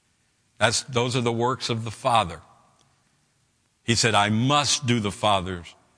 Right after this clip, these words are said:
work." We're obligated to work.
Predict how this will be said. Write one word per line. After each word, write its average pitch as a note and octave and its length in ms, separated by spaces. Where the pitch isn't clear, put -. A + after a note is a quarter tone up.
work." F2+ 380
We're A2 180
obligated G#2 760
to G2 100
work. F#2 260